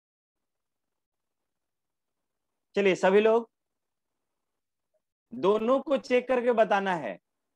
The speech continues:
दोनों को चेक कर बताना है। तो बहुत अच्छे, लगभग सभी लोगों से आंसर आ रहे हैं, ठीक है, well done। तो यहाँ पर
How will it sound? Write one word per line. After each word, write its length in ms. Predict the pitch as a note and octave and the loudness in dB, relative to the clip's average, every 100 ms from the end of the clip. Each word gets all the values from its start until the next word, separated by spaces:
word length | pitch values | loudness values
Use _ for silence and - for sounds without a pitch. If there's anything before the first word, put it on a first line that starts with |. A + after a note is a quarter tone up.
| - | -10
दोनों 260 | C3+ G3 A3 | -4 -2 -2
को 100 | A3+ | -2
चेक 220 | G#3+ G3+ | -2 -2
कर 120 | F3 | 0
बताना 360 | D#3 D3 C3+ A2 | 0 -2 -4 -6
है। 120 | F2 - _ _ _ _ _ _ _ _ _ _ _ _ _ _ _ _ _ _ _ _ _ _ _ _ _ _ _ _ _ _ _ _ _ _ _ _ _ _ - | -10 -20 _ _ _ _ _ _ _ _ _ _ _ _ _ _ _ _ _ _ _ _ _ _ _ _ _ _ _ _ _ _ _ _ _ _ _ _ _ _ 0
तो 80 | F3 | 4
बहुत 220 | G#3+ G3+ | 6 4
अच्छे, 280 | F3 - F#2+ - _ _ - | 2 0 -6 -10 _ _ -2
लगभग 320 | D#3+ F#3 G#3+ | 0 2 0
सभी 240 | F#3+ F#3+ | 2 2
लोगों 220 | G#3+ G#3 G#3+ | 2 2 0
से 100 | G3+ | -2
आंसर 340 | F#3 F#3 G3+ | -4 -4 0
आ 120 | F3+ F3 | 2 2
रहे 160 | F3+ | 0
हैं, 200 | F3 G3+ - _ _ | -6 -10 -16 _ _
ठीक 160 | C3+ F#3 | -6 -4
है, 160 | F#3 - _ _ _ _ _ _ _ _ _ _ _ _ _ _ _ _ _ _ _ _ _ _ _ _ _ - | -6 -8 _ _ _ _ _ _ _ _ _ _ _ _ _ _ _ _ _ _ _ _ _ _ _ _ _ 2
well 180 | E3 C#3 | 4 4
done। 120 | G2 - _ - | 0 -8 _ 4
तो 60 | |
यहाँ 240 | G#3+ G#3+ A#3 A#3+ | 6 6 4 2
पर 140 | A#3+ | 2